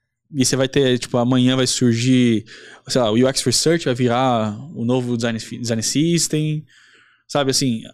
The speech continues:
as pessoas têm que parar de achar que, assim, aí eu va-, falo, vamos voltar ao simples?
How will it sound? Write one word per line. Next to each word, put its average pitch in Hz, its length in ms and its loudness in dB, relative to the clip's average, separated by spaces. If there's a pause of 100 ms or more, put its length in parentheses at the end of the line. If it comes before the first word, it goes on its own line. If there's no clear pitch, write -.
(160)
as - 80 -6
pessoas 143 180 2
têm 165 100 2
que - 80 -14
parar 160 400 0
de 170 120 -2
achar 143 340 -2
que, 135 80 -4
assim, 131 300 -4
aí 139 180 2
eu 175 100 4
va-, 165 240 0
falo, 123 340 -2 (960)
vamos 185 240 0
voltar 170 240 2
ao 123 100 2
simples? - 680 -2